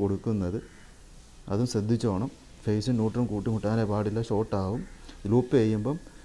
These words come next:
ഈ ഫേസിൽ നിന്ന് ഇവിടെ ഫേസ് കൊടുക്കുക. സ്വിച്ച് ഈ നമുക്ക് എന്ന് വെച്ച് കഴിഞ്ഞാൽ ഈ സ്വിച്ച് on ആക്കുമ്പോൾ ഇത് വർക്ക് ചെയ്യണം, ഈ സ്വിച്ച് on ആക്കുമ്പോൾ ഇത് വർക്ക് ചെയ്യണം. ആ രീതിക്കാണ് കൊടുക്കുന്നത്. അപ്പം നമുക്ക് നേരെ കൊടുക്കാം.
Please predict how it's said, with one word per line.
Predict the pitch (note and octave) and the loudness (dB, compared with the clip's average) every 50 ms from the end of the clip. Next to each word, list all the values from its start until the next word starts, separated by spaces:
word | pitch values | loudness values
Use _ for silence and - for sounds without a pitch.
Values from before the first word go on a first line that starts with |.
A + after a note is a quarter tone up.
| - - - - A2 | -20 -10 -4 0 2
ഈ | A2 G#2+ A2 G2+ - - - - - - - - - - - - - - - - - | 4 4 4 2 2 0 -4 -10 -20 -20 -20 -20 -20 -20 -20 -20 -20 -20 -20 -10 -2
ഫേസിൽ | - A#2 A2+ A#2+ A#2 - D3+ D3 C#3 | 2 4 4 4 4 4 4 6 6
നിന്ന് | B2+ C#3 F3+ G#3 - - - - - - - - - - - - - - - - - - - - - - - - | 6 4 2 -2 -6 -12 -18 -20 -20 -20 -20 -20 -20 -20 -20 -20 -20 -20 -20 -20 -20 -20 -20 -20 -20 -12 -6 -2
ഇവിടെ | G#2+ B2 C#3 C#3 - | 2 2 4 4 4
ഫേസ് | A#2+ A#2 A2 - B2+ A2 | 4 4 4 4 2 2
കൊടുക്കുക. | G2+ G2+ G2 A#2+ A#2+ - | 2 2 0 0 -2 -2
സ്വിച്ച് | - G2 - - A2 A2 | -4 -6 -6 -4 0 0
ഈ | B2 A#2 | 2 2
നമുക്ക് | A2+ B2 B2 D#3 D#3 - - - B2+ | 2 2 2 0 0 -2 -2 -2 0
എന്ന് | C#3 D3 | 2 2
വെച്ച് | C#3 C3+ C#3+ | 2 4 4
കഴിഞ്ഞാൽ | C#3 C3+ C3+ B2+ A#2+ C3+ | 4 4 4 4 2 2
ഈ | D3+ - | 0 0
സ്വിച്ച് | - B2 - - C3+ | 0 0 2 2 2
on | A#2+ A#2+ A#2 | 2 2 2
ആക്കുമ്പോൾ | A2+ G#2+ A#2+ B2 B2 C3+ B2 A2 | 0 0 -2 0 0 0 0 0
ഇത് | G#2 A2+ A2 | 2 2 2
വർക്ക് | G#2 G2+ G2 G#2+ | 0 0 -2 -2
ചെയ്യണം, | A2 G#2+ A2+ B2 A#2 G#2+ | -2 0 0 0 0 -2
ഈ | - - | -2 -4
സ്വിച്ച് | A#2+ G#2 - A#2 G2+ | -6 -6 -4 -4 -4
on | G2+ F#2+ G2+ G#2 | -4 -4 -4 -4
ആക്കുമ്പോൾ | G2 F#2+ G#2 A2 A#2+ A2+ G#2+ | -4 -4 -4 -4 -2 -2 -2
ഇത് | G2 G2 | -2 -2
വർക്ക് | F#2 F2 - - | -2 -4 -4 -4
ചെയ്യണം. | F#2+ G2 G#2 A#2 | -4 -4 -2 -2
ആ | A#2 A2 | -2 -2
രീതിക്കാണ് | A2 A2 G#2 A2+ A#2 A2 A2 - - | -2 -2 -2 -2 -2 -2 -2 -2 -2
കൊടുക്കുന്നത്. | F#2 F#2+ F#2+ G2+ F#2+ F2+ F2+ G#2+ C#3 - - - - - - - - - - - - - - | -4 -4 -4 -4 -4 -4 -4 -6 -6 -8 -10 -8 -8 -8 -8 -10 -20 -20 -20 -20 -20 -20 -10
അപ്പം | - F#2+ | -6 -4
നമുക്ക് | F#2 G2 G2 G#2 F#2+ G2 | -4 -2 -2 -2 -2 -2
നേരെ | G2 G2+ A2 G2+ - | -2 -2 -4 -4 -4
കൊടുക്കാം. | E2+ F#2+ F#2+ - - | -4 -4 -4 -4 -8